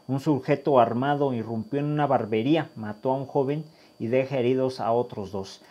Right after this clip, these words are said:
Fue la tarde de este martes cuando un solitario sujeto llegó a una barbería y comenzó a disparar en contra de un grupo de jóvenes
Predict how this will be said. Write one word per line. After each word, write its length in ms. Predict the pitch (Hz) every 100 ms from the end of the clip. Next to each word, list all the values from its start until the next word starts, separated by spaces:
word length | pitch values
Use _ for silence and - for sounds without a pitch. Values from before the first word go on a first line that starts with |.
| - -
Fue 140 | - 127
la 180 | 127 135
tarde 260 | 127 127
de 140 | 113 123
este 280 | - 120
martes 600 | 107 120 131 - 123 113
cuando 300 | - 110 104
un 80 | 123
solitario 480 | - 123 104 123 131
sujeto 340 | 123 - 120
llegó 240 | 127 110 117
a 40 |
una 120 | 127
barbería 460 | 127 107 110 107 127
y 80 | 131
comenzó 340 | 117 110 107
a 60 | 127
disparar 420 | 123 - 110 123
en 120 | 120
contra 280 | 127 123 123
de 60 | 123
un 80 |
grupo 240 | 127 123 127
de 100 | 113
jóvenes 500 | 123 127 143 143